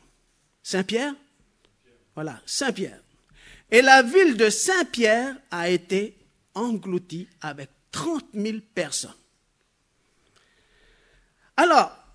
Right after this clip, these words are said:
ce qui est frappant dans cette histoire, c'est que les gens savent, parce que déjà depuis des temps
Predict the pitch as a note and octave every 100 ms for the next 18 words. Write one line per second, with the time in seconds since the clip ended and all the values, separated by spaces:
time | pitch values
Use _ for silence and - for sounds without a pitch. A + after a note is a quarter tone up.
0 | _ - - G#4+ F#4+ F#4+ F#4+ - G#4+ A#4
1 | C5 G#4+ B3 A#3 C4 C4 A#3+ - A#3 A3
2 | C#4 F4 - _ _ _ _ _ _ _
3 | _ _ - - F4+ E4+ D#4+ E4 B3 A4
4 | A#4 G4+ - - G4 A4 G#4+ C#4 F#3 C#3
5 | _ _ _ _ _ _ _ - C#4+ -
6 | D4 A#3 D#4+ C4+ E4+ D#4 C#4 C#4 - D4
7 | B3 C#4 C4+ - C4+ C#4 D4+ C#4+